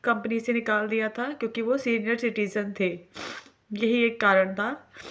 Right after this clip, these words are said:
तो उसके बाद senior citizen को वापस तो कंपनियों में लिया नहीं गया था। तो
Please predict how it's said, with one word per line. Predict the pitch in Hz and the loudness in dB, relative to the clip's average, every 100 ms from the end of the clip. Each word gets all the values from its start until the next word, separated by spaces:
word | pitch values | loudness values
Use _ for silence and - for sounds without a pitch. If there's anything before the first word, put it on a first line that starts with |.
| - - - | -14 -16 2
तो | 254 254 | 4 4
उसके | 247 269 | 2 4
बाद | 240 254 | 6 6
senior | 254 240 233 | 6 2 4
citizen | 247 240 233 220 247 | 4 2 0 4 4
को | 233 247 247 247 | 6 8 8 8
वापस | 240 220 208 240 233 - | 6 6 4 4 0 4
तो | 247 | 4
कंपनियों | 226 208 233 240 | 4 2 2 4
में | 226 | 4
लिया | 214 226 | 4 4
नहीं | 240 240 240 | 6 4 4
गया | 233 226 | 4 4
था। | 220 240 233 - - _ _ _ _ _ _ _ _ - - - - - - - - - | 2 0 -2 -10 -20 _ _ _ _ _ _ _ _ -18 -18 -20 -20 -20 -20 -20 -18 4
तो | 226 247 302 | 6 8 6